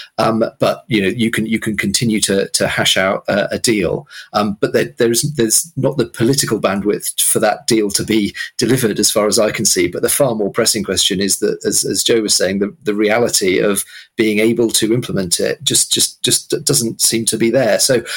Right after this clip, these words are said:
I can completely see why the government wants to, doesn't want to say anything on this at the moment. Um, you know, w-, w-, why should they? In one sense, it's, uh, it's, it's, it's not a decision they have to make now, although many businesses, uh, would, would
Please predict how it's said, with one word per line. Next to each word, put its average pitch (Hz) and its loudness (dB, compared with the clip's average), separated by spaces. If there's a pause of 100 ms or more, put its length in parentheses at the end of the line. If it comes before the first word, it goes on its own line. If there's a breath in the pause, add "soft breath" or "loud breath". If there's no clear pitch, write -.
(160 loud breath)
I 147 4
can 147 2
completely 131 2
see 117 2
why 110 2
the 113 0
government 113 0
wants 110 0
to, 104 0 (140 loud breath)
doesn't 135 0
want 113 0
to - 2
say 143 4
anything 98 -2
on - -2
this - 0
at - -6
the - -6
moment. 90 -2
Um, 107 0 (240 loud breath)
you 95 -2
know, 92 2
w-, 117 -2 (200 loud breath)
w-, - -8
why 123 2
should 143 2
they? 92 2
In 95 -2
one 101 2
sense, 95 0
it's, - 0
uh, 202 2 (240 loud breath)
it's, - -2
it's, - -2
it's - -2
not 131 0
a - -4
decision 113 0
they 104 2
have 107 -2
to - -2
make 107 0
now, 87 -2
although 101 2
many 98 0
businesses, 98 -2
uh, 101 0 (160)
would, 107 -2 (100)
would 101 -4